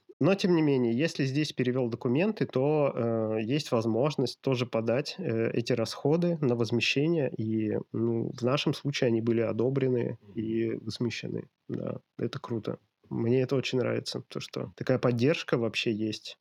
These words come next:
Speaker 2: Э, слушай, мы говорим про плюсы. Расскажи какой-нибудь минус. А то как-то слишком сладко получается картинка.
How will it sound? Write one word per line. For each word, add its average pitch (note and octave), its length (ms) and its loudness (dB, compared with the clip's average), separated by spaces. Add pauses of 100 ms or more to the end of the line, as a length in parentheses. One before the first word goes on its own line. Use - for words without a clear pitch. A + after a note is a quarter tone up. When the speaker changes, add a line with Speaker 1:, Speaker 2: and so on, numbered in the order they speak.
(100)
Speaker 2:
Э, F#2+ 380 4
слушай, - 240 6
мы A2+ 140 8
говорим G2+ 460 8
про F2+ 260 2
плюсы. G2 560 6 (200)
Расскажи F#2+ 480 2
какой-нибудь G#2 540 0
минус. E2+ 460 4 (220)
А - 80 -4
то E2 140 -4
как-то E2+ 320 -4 (120)
слишком B2 320 8
сладко G2+ 420 6
получается D2+ 540 0
картинка. F2 640 2